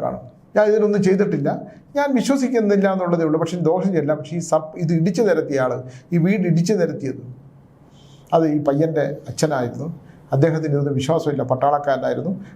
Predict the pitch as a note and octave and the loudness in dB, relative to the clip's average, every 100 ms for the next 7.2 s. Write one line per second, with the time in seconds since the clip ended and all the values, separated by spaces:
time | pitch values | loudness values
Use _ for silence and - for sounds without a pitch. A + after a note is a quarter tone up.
0 | - C#3+ F3+ E3+ E3 D3 D3 D3+ D#3 D#3+ | -4 0 2 0 -2 -2 -2 0 0 0
1 | D3+ C#3 C3+ C3 B2+ E3 E3 C#3+ C3+ C3+ | -2 -4 -2 0 0 0 0 -2 -2 -4
2 | C3+ B2+ D3 C3+ B2+ C3+ D3 B2+ B2 E3+ | -6 -4 -4 -4 -2 -2 0 -2 -2 -6
3 | - - - - G3 G3 F#3 D#3+ F3 D#3+ | -8 -12 -20 -2 2 4 4 2 0 -2
4 | B2 - - - - - - - F#3+ G3 | -2 -6 -14 -20 -20 -20 -20 0 2 4
5 | E3 D#3 D#3+ E3 - - - - - - | 4 2 0 -2 -6 -14 -20 -20 -20 -20
6 | - F#3+ G3+ G#3 B3+ F#3 F#3+ F#3+ F#3 F3 | -2 2 4 4 4 2 2 2 0 0
7 | F#3+ F#3+ | 2 2